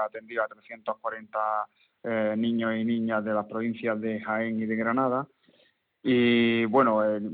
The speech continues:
como bien ha explicado, pues el objetivo básico es ayudarlos a superar el umbral de pobreza y, y el, pues, los retrasos educativos y el abandono escolar temprano que suelen sufrir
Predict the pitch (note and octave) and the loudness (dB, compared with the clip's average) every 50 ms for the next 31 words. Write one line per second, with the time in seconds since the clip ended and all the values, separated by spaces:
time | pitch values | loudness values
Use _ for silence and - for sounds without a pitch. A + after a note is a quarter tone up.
0 | - - F2 - _ - - - A2+ A2+ A2+ A2 A#2+ B2 B2 B2 B2 B2 B2 - | -10 -12 -16 -20 _ -20 -12 -8 -6 -4 -2 0 0 4 4 6 4 4 2 0
1 | C3 C3 B2+ B2+ B2 B2+ B2+ B2 - C3 A#2+ A#2+ A2 A2 A2 G#2 A#2 A2+ A2+ A2+ | -4 0 4 6 6 6 6 4 4 2 2 2 0 -4 -6 -6 -4 -2 -2 2
2 | A#2 A#2 A#2 - C3 G#2+ - A#2 A2+ A2+ A#2 A#2 A#2 A2+ A#2 A2+ A2+ A2+ A#2 A#2 | 2 0 0 0 -6 -4 0 0 2 2 2 0 0 0 -2 -2 -4 -2 -2 -2
3 | A2+ A2+ A2+ A2+ A2+ A2+ A2 - - - _ A2 A2 G#2+ A2 A2+ A2+ A2+ A2+ A2 | -2 -2 -2 0 0 0 -2 -4 -12 -8 _ -4 -2 0 0 0 0 0 0 -2
4 | A2 A2 G#2+ G#2+ A2 A2 G#2+ - A#2 A2+ A#2 A2+ - A#2+ A#2 A#2 A#2+ A#2 A#2 _ | -4 -6 -10 -14 -20 -16 -6 -4 -4 -2 -2 -4 -8 -8 -8 -6 -6 -6 -6 _
5 | A#2 A#2 - - _ _ _ _ _ _ - - C3 A#2 A2+ A2+ A2 A2 A2 A2 | -10 -10 -10 -12 _ _ _ _ _ _ -6 -4 -2 0 0 0 0 -2 -2 -2
6 | G#2+ G#2+ A2 G#2+ - - G#2+ A2+ G#2+ A2 G#2+ G#2+ G#2+ G#2+ G#2+ G#2 F#2 D2 C#2+ - | -2 -2 -4 -4 -4 -4 -4 -4 -4 -4 -2 -2 -2 -2 -4 -4 -6 -8 -8 -8
7 | - - G#2+ G2+ G2+ G2+ G#2 G#2 G#2 - G#2 G#2 - A#2 A2+ A2 - B2 G#2+ A2 | -4 -2 -2 -2 -2 -2 -2 -2 -2 -2 -6 -4 -2 -2 -2 -2 -2 -4 -4 -2
8 | A2 A#2 A2 A2 A#2+ A#2+ A2+ A2 A2+ A#2 A#2 A2+ G#2+ G#2 G2+ G#2 G#2 G#2 G#2+ G#2+ | -2 -2 -2 -2 -4 -4 -2 0 0 0 0 -2 -2 -4 -6 -6 -6 -6 -8 -8
9 | A2 A2 - A2 G#2+ - - A2+ G#2+ - G#2+ A2 A2 G#2+ - G#2+ - - A2+ A2 | -8 -8 -6 -8 -8 -8 -8 -12 -8 -6 -4 -4 -4 -6 -10 -12 -12 -10 -10 -8
10 | G#2+ G#2+ G#2+ A2 A2 A2 G#2+ _ - G#2 _ _ - A2+ A2 G#2+ | -8 -8 -10 -10 -10 -12 -12 _ -20 -20 _ _ -12 -12 -12 -12